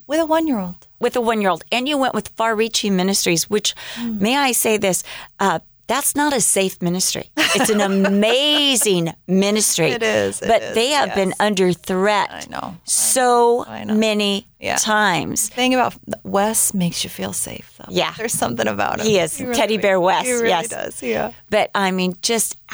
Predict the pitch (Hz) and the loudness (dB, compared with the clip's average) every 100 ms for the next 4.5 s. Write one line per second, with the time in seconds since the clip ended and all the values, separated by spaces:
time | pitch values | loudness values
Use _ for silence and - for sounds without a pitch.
0 | 208 226 - - 247 240 196 180 - 180 | -2 -2 -2 -4 -2 -2 -2 -4 -2 0
1 | 170 160 - _ _ 175 160 - - 175 | 0 -2 -14 _ _ 0 0 0 0 4
2 | 170 170 175 185 175 160 160 - - 151 | 4 4 2 2 0 0 -2 -4 -4 2
3 | 156 156 156 - - 139 143 156 156 160 | 2 4 2 0 -2 -4 -2 0 2 2
4 | 165 156 160 151 | 2 0 0 0